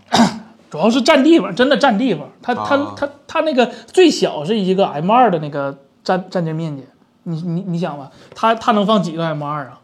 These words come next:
Speaker 2: 还有啥能说的吗？
Speaker 1: 能说的，能说的就是这，
Speaker 2: 啊。
Speaker 1: 这回这个模具比较更新的几个吧，就是，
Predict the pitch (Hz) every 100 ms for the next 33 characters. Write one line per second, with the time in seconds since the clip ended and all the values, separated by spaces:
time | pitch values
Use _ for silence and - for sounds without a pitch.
0 | _ _ _ 147 135 127 123 117 120 110
1 | 107 92 _ _ _ _ _ - - -
2 | _ 160 185 202 139 131 127 _ 170 220
3 | 233 233 240 233 226 220 196 - _ 254
4 | 220 220 226 175 190 247 160 185 214 220
5 | 233 247 185 160 147 147 170 170 170 165